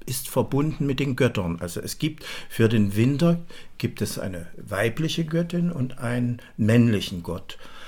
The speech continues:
Äh, ja. Und dann gibt es,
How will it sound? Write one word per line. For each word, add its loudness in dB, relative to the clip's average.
Äh, 4
ja. 4
Und 8
dann 8
gibt 2
es, 0